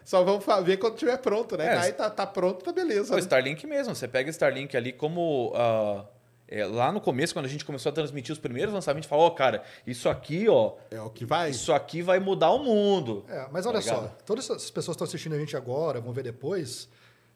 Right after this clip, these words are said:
Speaker 3: tem essa chance de ser pioneiro nesse, dessa, dessa ideia de vender a ideia de que essas coisas vão ser transformadoras pro mundo, sabe?
Speaker 2: Uhum.
Speaker 3: É, é um lance que a gente tem que evangelizar, de certa forma, as pessoas, porque isso vai vir muito rápido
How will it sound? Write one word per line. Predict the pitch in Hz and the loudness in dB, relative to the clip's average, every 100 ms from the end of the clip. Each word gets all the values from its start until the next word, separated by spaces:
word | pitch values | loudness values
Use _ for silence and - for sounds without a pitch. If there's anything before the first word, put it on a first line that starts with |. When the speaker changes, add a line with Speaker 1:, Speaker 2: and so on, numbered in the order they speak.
| _ | _
Speaker 3:
tem | 170 | -6
essa | 156 208 | -4 -4
chance | - 160 175 180 | -2 -2 -4 -6
de | 214 | -8
ser | - - 151 156 | -8 -6 -6 -4
pioneiro | 190 233 170 156 196 226 - - | -2 -2 -2 -2 -2 -4 -8 -18
nesse, | 220 208 208 233 233 - - - - _ - - _ _ _ _ - | -10 -8 -6 -6 -8 -12 -20 -20 -20 _ -20 -20 _ _ _ _ -6
dessa, | 180 226 220 | -2 0 0
dessa | 190 226 254 | 0 -2 -2
ideia | 190 175 185 202 | 0 4 4 4
de | 208 | 2
vender | 247 226 226 | 0 2 2
a | |
ideia | 233 160 175 202 214 - | 0 -2 0 -2 -6 -16
de | 165 175 | -14 -12
que | - 214 | -4 -4
essas | 220 - | -2 -4
coisas | 185 | -2
vão | 180 | -2
ser | 185 | -4
transformadoras | 202 185 190 190 185 | -6 -4 -4 -2 -4
pro | 190 247 | -6 -6
mundo, | 208 202 127 | -4 -4 -6
sabe? | 120 120 107 | -6 -8 -8
Speaker 2:
Uhum. | 113 107 101 180 - - | -10 -8 -10 -12 -16 -12
Speaker 3:
É, | 190 - 220 | -10 -6 -4
é | |
um | 330 | 0
lance | 294 226 240 | 4 4 2
que | 196 | -2
a | |
gente | 185 - | -4 -4
tem | 196 | -4
que | 190 | -2
evangelizar, | 165 156 160 127 131 120 | -2 -2 -4 -4 -2 -2
de | 120 | -4
certa | 147 131 | -6 -8
forma, | 120 139 | -8 -6
as | 135 | -6
pessoas, | - - - 185 170 120 | -6 -8 -4 0 0 -2
porque | - 220 | -8 -8
isso | 220 | -4
vai | 196 | -2
vir | 185 | -2
muito | 180 247 220 | -4 -6 -10
rápido | 120 113 139 220 226 | -8 -6 -6 -6 -8